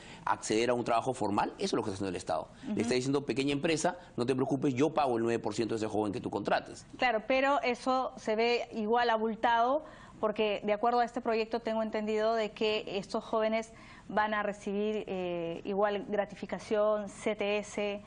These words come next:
Speaker 2: y todos los demás beneficios.
Speaker 1: Sí, lo que hay que, eh, eso es lo que se denomina formalizar a un trabajador, tratar
Speaker 2: Ajá.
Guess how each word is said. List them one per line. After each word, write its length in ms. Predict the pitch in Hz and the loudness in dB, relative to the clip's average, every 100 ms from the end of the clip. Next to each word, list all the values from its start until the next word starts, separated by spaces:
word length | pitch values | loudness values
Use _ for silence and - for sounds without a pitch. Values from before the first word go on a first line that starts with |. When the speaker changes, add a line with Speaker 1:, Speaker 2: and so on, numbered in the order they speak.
| - - - | -16 -20 -10
Speaker 2:
y 120 | 220 | -8
todos 260 | 196 220 214 | 0 2 4
los 180 | 208 185 | 2 0
demás 260 | 190 190 | -2 -2
beneficios. 580 | 202 196 190 285 - 170 | -2 -2 -2 -2 -4 -6
Speaker 1:
Sí, 180 | - 101 | 0 0
lo 140 | 98 | 0
que 100 | 90 | 0
hay 60 | 101 | 0
que, 380 | 113 107 - 90 | 2 2 0 -2
eh, 60 | - | -4
eso 200 | - 104 | -4 0
es 40 | 113 | 0
lo 80 | 101 | 0
que 100 | 98 | -2
se 120 | 95 | 0
denomina 380 | 92 92 98 104 | 0 0 0 0
formalizar 480 | 104 98 92 110 | 0 0 0 0
a 20 | 107 | 0
un 80 | |
trabajador, 500 | 98 92 110 123 113 | -2 -2 2 2 2
tratar 340 | 107 104 98 104 | -2 -2 0 0
Speaker 2:
Ajá. 120 | 107 | -2